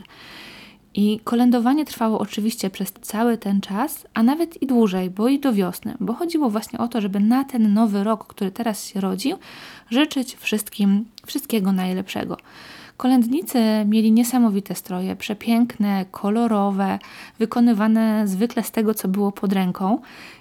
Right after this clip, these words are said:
I kiedy oglądałam tę wystawę i obserwowałam w ogóle tę różnorodność strojów, byłam pod ogromnym, ogromnym wrażeniem, bo wiele z tych, em, strojów w ogóle kojarzyło mi się z czymś zupełnie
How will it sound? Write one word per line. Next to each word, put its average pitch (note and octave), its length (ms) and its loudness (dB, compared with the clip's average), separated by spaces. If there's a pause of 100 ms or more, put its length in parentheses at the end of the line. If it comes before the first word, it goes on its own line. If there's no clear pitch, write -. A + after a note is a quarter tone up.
(140)
I G3+ 320 2
kiedy G#3 380 2
oglądałam G#3 520 2
tę F#3 100 -4
wystawę F#3+ 680 -4
i F#3+ 200 0
obserwowałam G3+ 1160 0
w F#3+ 140 -2
ogóle G3 260 -2
tę G3+ 240 2
różnorodność G3 1040 2
strojów, G3 420 -4
byłam G3+ 240 0
pod G#3+ 160 0
ogromnym, G3 460 2
ogromnym G3 720 0
wrażeniem, F#3+ 640 -2 (640)
bo G#3+ 140 0
wiele C#4+ 260 2
z - 120 -8
tych, G#3+ 420 -4
em, F#3+ 580 2
strojów C4 640 0
w F#3+ 40 -4
ogóle A3 260 0
kojarzyło G#3 560 0
mi G#3+ 100 4
się G3+ 300 -4
z G3 160 -12
czymś G3+ 280 0
zupełnie G#3 720 0